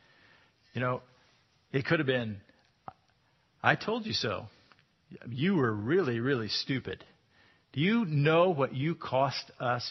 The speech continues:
Do you know what you've done to our family?" He doesn't say that, does he?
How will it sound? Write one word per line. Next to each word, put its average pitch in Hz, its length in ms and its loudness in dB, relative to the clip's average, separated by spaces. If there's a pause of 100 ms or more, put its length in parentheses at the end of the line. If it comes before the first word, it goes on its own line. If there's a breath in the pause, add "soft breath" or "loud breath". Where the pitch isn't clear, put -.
Do 110 80 -4
you 220 280 2
know 147 500 4
what 143 240 -2
you've 107 160 -4
done 131 300 2
to 127 80 -4
our 104 160 0
family?" 120 480 -4 (1300 soft breath)
He 160 80 -2
doesn't 180 140 -2
say 180 220 -2
that, 110 120 0
does 117 180 -4
he? 90 180 -8